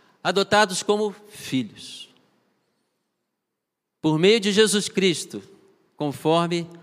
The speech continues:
o bom propósito da sua vontade. Eu não sei se você percebe a grandeza dessa, dessa palavra. Eu não sei se você percebe a profundidade desse texto. Mas aqui tá dizendo uma coisa muito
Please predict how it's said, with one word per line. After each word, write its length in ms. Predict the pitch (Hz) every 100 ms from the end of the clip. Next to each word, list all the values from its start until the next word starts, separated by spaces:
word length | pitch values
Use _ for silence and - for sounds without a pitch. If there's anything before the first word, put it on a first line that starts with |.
| -
o 100 | 156
bom 180 | 143 151
propósito 760 | 151 165 - 123 123 - 131 120 _ _ _ _ _ -
da 100 | 117
sua 180 | - 110
vontade. 520 | 113 - 82 90 _ _ _ _ _ _ _ _ _ _
Eu 60 | 156
não 60 | 156
sei 140 | 214
se 60 | 185
você 220 | 208 208
percebe 480 | 214 175 - 208 202
a 20 |
grandeza 480 | 190 175 185 190 180
dessa, 460 | 180 - 170 135
dessa 220 | 127 139
palavra. 480 | 160 147 135 156 147 - - _ _ _ _
Eu 100 | 151
não 80 | 170
sei 180 | 208 202
se 120 | 208
você 200 | 196 208
percebe 680 | 208 180 - 202 185 180 - - - -
a 260 | 160 147 - _ _ _ _ _ _ -
profundidade 920 | 226 247 - 233 226 202 160 196 180
desse 220 | 185 175
texto. 420 | - 185 185 - - - _ _ _ - _ _ -
Mas 140 | 170
aqui 200 | 202 247
tá 140 | 240 233
dizendo 420 | 214 170 220 220
uma 140 | 214
coisa 280 | 196 226 208
muito 560 | 208 214 214 247 294 285